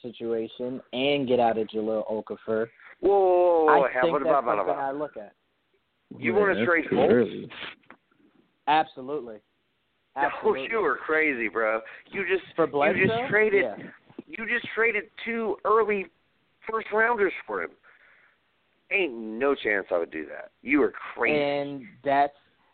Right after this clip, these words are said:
Speaker 1: that's
Speaker 2: Wait, wait,
Speaker 1: something
Speaker 2: wait, wait,
Speaker 1: Philly
Speaker 2: wait, wait,
Speaker 1: doesn't
Speaker 2: wait, wait,
Speaker 1: do
Speaker 2: wait, wait,
Speaker 1: since
Speaker 2: wait. Hold on
Speaker 1: when?
Speaker 2: one second, one second, one second.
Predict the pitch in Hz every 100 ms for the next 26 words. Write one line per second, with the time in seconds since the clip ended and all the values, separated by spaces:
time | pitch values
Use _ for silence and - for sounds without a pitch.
0 | _ 131 143 170 190 190 170 156 185 190
1 | 185 165 165 170 165 156 147 143 147 147
2 | 143 135 127 104 120 127 175 156 160 160
3 | 131 117 98 - 143 165 160 135 131 117
4 | 139 - 123 123